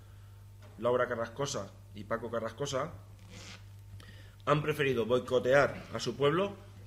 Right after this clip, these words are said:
a través de las excusas más estúpidas que puedan imaginarse. Ellos lo solucionaban con quitarnos el cincuenta de esos magníficos salarios que tenemos los concejales del Ayuntamiento de Buñol y quitarnos los móviles. Con eso solucionaban la grave deuda que tenía el Ayuntamiento de Buñol con los proveedores.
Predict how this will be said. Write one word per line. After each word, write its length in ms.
a 100
través 200
de 80
las 120
excusas 480
más 260
estúpidas 500
que 120
puedan 200
imaginarse. 540
Ellos 180
lo 80
solucionaban 580
con 180
quitarnos 520
el 100
cincuenta 680
de 100
esos 140
magníficos 500
salarios 300
que 80
tenemos 380
los 180
concejales 500
del 80
Ayuntamiento 380
de 80
Buñol 300
y 80
quitarnos 380
los 120
móviles. 400
Con 120
eso 120
solucionaban 600
la 200
grave 440
deuda 400
que 80
tenía 260
el 60
Ayuntamiento 380
de 80
Buñol 180
con 120
los 100
proveedores. 580